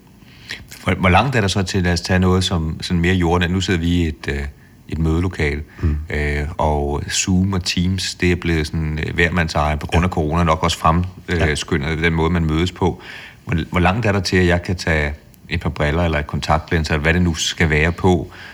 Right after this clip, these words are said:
Speaker 1: øh, og så kan vi sådan fysisk, hvor man får opfattelse af, at man faktisk sidder over for hinanden, kan se hinanden, øh, på, på en anden måde. Øh, måske også, øh, nu har man set mange sjove clips med folk, der sidder i joggingtøj, så har de
Speaker 2: Ja.
Speaker 1: lige slips på og lignende, hvor man også egentlig kan tage noget pænt tøj på, og
Speaker 2: Ja,
Speaker 1: så, selvom
Speaker 2: ja.
Speaker 1: man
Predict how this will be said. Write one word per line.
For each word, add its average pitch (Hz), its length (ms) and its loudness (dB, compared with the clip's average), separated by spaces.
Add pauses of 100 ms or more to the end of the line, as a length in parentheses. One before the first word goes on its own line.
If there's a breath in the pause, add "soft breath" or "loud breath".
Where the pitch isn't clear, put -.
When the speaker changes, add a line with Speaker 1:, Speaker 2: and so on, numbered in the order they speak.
(180 loud breath)
Speaker 1:
øh, 78 180 0
og - 60 -2
så - 100 2
kan 87 200 -2
vi 76 340 2
sådan 80 200 -2
fysisk, - 680 -2
hvor 90 100 0
man 87 120 4
får 110 200 -2 (300)
opfattelse 107 360 0
af, 85 40 0
at 76 40 -4
man 82 80 -2
faktisk 87 280 0
sidder 123 140 0
over 85 180 0
for 90 100 -2
hinanden, 80 180 2
kan - 100 -4
se - 240 2
hinanden, 90 440 2 (440 loud breath)
øh, 80 300 2
på, 76 460 0
på - 100 -4
en 80 60 0
anden 85 180 2
måde. 78 280 0 (180)
Øh, 78 260 0
måske 82 320 2
også, - 240 -2 (220)
øh, 73 180 0 (560 loud breath)
nu 82 60 0
har 82 80 4
man 78 100 2
set 80 120 0
mange 80 200 2
sjove 82 520 2
clips - 240 -2
med 87 100 0
folk, - 240 0
der 90 60 -2
sidder 82 220 0
i 80 40 2
joggingtøj, 82 500 2
så 82 80 2
har 85 60 2
de 80 60 0
Speaker 2:
Ja. 104 80 6
Speaker 1:
lige 90 100 4
slips 92 340 0
på 107 60 2
og 85 140 4
lignende, 87 200 2
hvor 101 120 4
man 95 100 4
også 107 180 4
egentlig 98 200 0
kan - 80 -4
tage 87 120 0
noget 85 160 0
pænt 107 240 2
tøj 92 160 2
på, 95 180 4
og 85 300 4
Speaker 2:
Ja, 95 140 4
Speaker 1:
så, - 80 -4
selvom 113 240 4
Speaker 2:
ja. 95 60 4
Speaker 1:
man 85 100 2